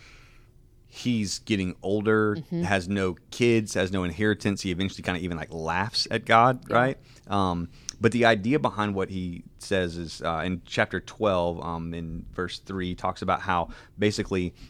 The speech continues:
Speaker 1: um, through Abraham, I'm gonna, I'm gonna bless you, I'm gonna give you a land, I'm gonna give you a people, um, I'm gonna make your descendants as numerous as the stars in the sky. But in verse three, he says, of chapter twelve, you know, that all the families of the earth, right? Like, everybody is
Speaker 2: Yeah.
Speaker 1: going to be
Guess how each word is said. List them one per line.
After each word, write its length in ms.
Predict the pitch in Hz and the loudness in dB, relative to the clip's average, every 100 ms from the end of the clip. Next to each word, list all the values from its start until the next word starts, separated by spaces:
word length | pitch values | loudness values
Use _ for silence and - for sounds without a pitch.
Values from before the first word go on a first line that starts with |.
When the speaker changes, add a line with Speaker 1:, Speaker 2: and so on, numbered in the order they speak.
| - | -10
Speaker 1:
um, 240 | 85 80 82 | -6 -6 -8
through 420 | - 110 120 120 - | -8 0 2 2 0
Abraham, 420 | 95 90 87 87 | -2 -2 -2 0
I'm 100 | 85 | 0
gonna, 180 | 87 85 | -2 -4
I'm 100 | 85 | -6
gonna 120 | 82 78 | -8 -8
bless 400 | - 98 - 92 | -2 -2 -2 -4
you, 180 | 87 | -4
I'm 80 | 82 | -4
gonna 80 | 80 | -6
give 200 | 82 80 | -10 -12
you 120 | 78 | -12
a 20 | 80 | -8
land, 360 | 87 90 87 | -4 -2 -2
I'm 80 | 82 | -4
gonna 140 | 82 78 | -6 -8
give 180 | 82 | -10
you 120 | 80 82 | -10 -14
a 40 | |
people, 540 | - - 92 - 78 - - - - | -10 -8 -6 -6 -8 -10 -20 -20 -8
um, 320 | 90 85 80 | -4 -2 -4
I'm 160 | 78 85 | -6 -6
gonna 60 | |
make 200 | 82 82 | -6 -8
your 140 | - - - - - 90 | -12 -14 -16 -20 -16 -8
descendants 560 | 82 - 131 123 101 | -6 0 4 4 2
as 160 | 95 87 | -4 -2
numerous 380 | 95 92 87 - | -2 -2 -4 -6
as 160 | 85 | -8
the 80 | 85 | -10
stars 300 | - 87 85 | -4 -4 -2
in 80 | 87 | -6
the 60 | 85 | -10
sky. 480 | - 85 85 85 85 | -6 -4 -2 -4 -6
But 100 | 87 | -8
in 140 | 85 | -6
verse 220 | 87 90 | -6 -8
three, 240 | - 98 90 | -8 -6 -4
he 100 | 92 | -6
says, 280 | - 85 82 | -4 -6 -4
of 60 | |
chapter 180 | 101 - | -8 -8
twelve, 240 | - 85 | -4 -2
you 60 | 90 | -2
know, 120 | 85 | -4
that 160 | 85 - | -6 -8
all 260 | 104 113 120 | -2 2 2
the 100 | 110 | 0
families 420 | - 104 101 87 | 0 2 2 -2
of 100 | 87 | -4
the 140 | 85 | -6
earth, 180 | 71 - | -8 -8
right? 160 | 87 80 | -6 -6
Like, 200 | 82 - | -8 -4
everybody 600 | 123 131 117 113 95 92 | 2 2 2 0 0 -2
is 180 | 90 87 | -4 -4
Speaker 2:
Yeah. 60 | 85 | -6
Speaker 1:
going 160 | 90 | -8
to 80 | 90 | -8
be 180 | 87 | -8